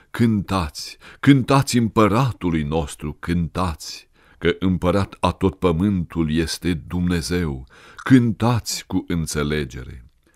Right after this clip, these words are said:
Împărățit a Dumnezeu peste neamuri, Dumnezeu șade pe tronul cel sfânt al său. Mai marii popoarelor s-au adunat cu poporul Dumnezeului lui Avram,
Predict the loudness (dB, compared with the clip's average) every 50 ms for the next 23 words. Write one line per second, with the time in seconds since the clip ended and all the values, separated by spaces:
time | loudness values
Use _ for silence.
0 | _ _ _ -6 -2 -2 0 0 2 2 2 2 2 2 0 -2 0 0 0 0
1 | 0 0 2 2 0 0 0 2 2 2 0 0 -2 -4 -4 -2 -4 -4 -2 -2
2 | -2 -2 -2 -2 -2 -4 -4 -6 -8 _ -20 -20 -14 -4 2 2 6 6 6 6
3 | 6 4 6 6 6 4 2 -2 -2 0 0 0 0 2 2 0 0 2 2 0
4 | 0 0 -6 -4 -2 -2 -2 -2 0 0 0 0 0 -2 -2 -2 -2 -2 -4 -6
5 | -8 -6 -6 -6 -6 -8 -8 -6 -4 -4 -4 -4 -6 -8 -8 -8 -8 -8 -12 -14
6 | -18 _ _ _ _ _ _ _ _ _ _ _ _ _ _ _ _ -6 2 4
7 | 6 6 6 6 6 4 4 6 6 6 6 6 4 4 4 6 4 4 6 6
8 | 6 4 4 4 2 2 2 2 2 0 2 2 2 2 2 0 -2 -4 -2 -4
9 | -2 4 4 4 4 4 2 2 6 6 6 6 4 2 0 0 2 2 0 0
10 | 2 2 4 4 4 4 4 2 2 2 0 0 -2 -4 -4 -4 -2 -2 -2 0
11 | -2 -4 -6